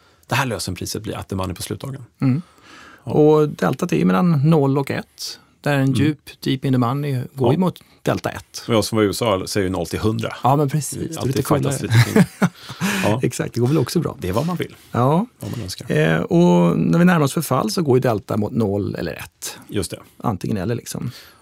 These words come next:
Speaker 1: På slutdagen så är det alltid, om det är pinnat precis kring lösenpriset och
Speaker 2: Mm.
Speaker 1: aktiekurs eller index är precis kring lösenpris, då är det noll eller ett, noll eller ett.
Speaker 2: Det bara står och slår där.
Speaker 1: Ja, och
Speaker 2: Ja.
Speaker 1: då är ett annat nyckeltal som är väldigt hysteriskt högt. Vilket är det?
Speaker 2: Det låter ju som det är gamma.
Speaker 1: Ja,
Speaker 2: Mm.
Speaker 1: gammat ja.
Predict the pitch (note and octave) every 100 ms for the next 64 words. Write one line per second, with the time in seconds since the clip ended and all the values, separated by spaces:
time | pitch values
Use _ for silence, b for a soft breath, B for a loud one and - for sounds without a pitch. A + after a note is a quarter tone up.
0 | B - G#2+ G#2+ F#2 A#2+ A#2+ G#2+ F#2+ G#2
1 | F#2 F2+ G#2 - G2 F2 A2 G2+ G2+ C3
2 | G#2 D#3 G2 - G#2+ - B2 - G2+ G2+
3 | F2+ G#2+ C3+ G#2+ E2+ - A#2+ C3 D3+ F#2+
4 | G2+ F2+ F2 G#2 F2 - - - F#2+ -
5 | - B2 G#2+ - G2 G2 F#2 - G#2 -
6 | A#2 A2+ G#2+ b b b b b b C3+
7 | C3+ A#2+ F2+ - A#2 A#2+ A2 E2+ E2+ -
8 | A#2+ G#2+ B2+ - D3+ C3+ G2+ A#2+ C#3 B2+
9 | B2 C3 C#3 B2+ D3+ C#3 F3+ F2 G#2 G2
10 | F2+ F#2+ F2 F2 A#2 G2 A#2 C#3+ - -
11 | D2 - - - - - _ G#3+ G#2+ -
12 | A#2+ D#3 - B B B - C3+ - D3
13 | C#3+ C#3 A#2+ B2+ A2+ A2 C#3 E3+ A#2+ A#2+
14 | F3 C#3 A#2 G2+ C#3 -